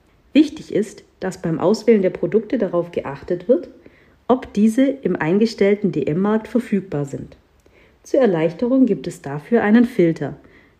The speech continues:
der nur die Dinge anzeigt, die es dort tatsächlich gerade gibt. Bezahlt wird an der digitalen Kasse. Nach drei Stunden kann der eingetütete Einkauf abgeholt werden.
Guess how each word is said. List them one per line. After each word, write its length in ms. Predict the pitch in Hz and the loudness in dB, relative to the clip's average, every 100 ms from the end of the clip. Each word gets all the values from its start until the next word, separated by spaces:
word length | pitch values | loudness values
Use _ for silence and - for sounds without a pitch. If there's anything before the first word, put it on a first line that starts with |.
| - | -2
der 120 | 180 | 4
nur 280 | 208 330 370 | 8 8 6
die 140 | 220 | 2
Dinge 320 | 190 208 202 | 2 2 0
anzeigt, 600 | 147 165 - 226 233 - 220 | -4 -8 -4 -4 -4 -4 2
die 80 | |
es 140 | 208 - | 2 2
dort 280 | 175 180 - | -6 -6 -10
tatsächlich 640 | 254 247 185 156 160 - | -10 -2 -2 -2 -10 -10
gerade 360 | 160 139 135 143 | -10 -8 -10 -10
gibt. 400 | 143 143 - - _ _ _ _ _ _ _ _ _ - | -10 -14 -16 -20 _ _ _ _ _ _ _ _ _ 0
Bezahlt 640 | 208 - 165 180 285 214 | 0 0 -4 -2 -4 0
wird 140 | 208 - | 0 2
an 140 | 190 | 2
der 80 | 185 | 2
digitalen 600 | 170 185 - 190 220 254 | 0 -4 -6 -4 -2 -2
Kasse. 440 | - 151 - 156 - _ _ _ _ _ _ _ - | -6 -8 -10 -16 -16 _ _ _ _ _ _ _ -6
Nach 140 | 190 | -6
drei 260 | 190 214 277 | -2 2 2
Stunden 680 | 294 196 185 190 240 302 - | 0 -2 -2 -2 -2 -2 -2
kann 200 | 190 185 | -2 0
der 160 | 185 | 0
eingetütete 760 | 151 208 269 269 240 214 180 - | 2 2 2 2 0 0 0 -2
Einkauf 440 | 147 185 254 254 | -2 -2 -2 -2
abgeholt 580 | 156 - - 135 151 143 | -4 -8 -8 -4 -4 -4
werden. 340 | 139 139 151 | -6 -6 -8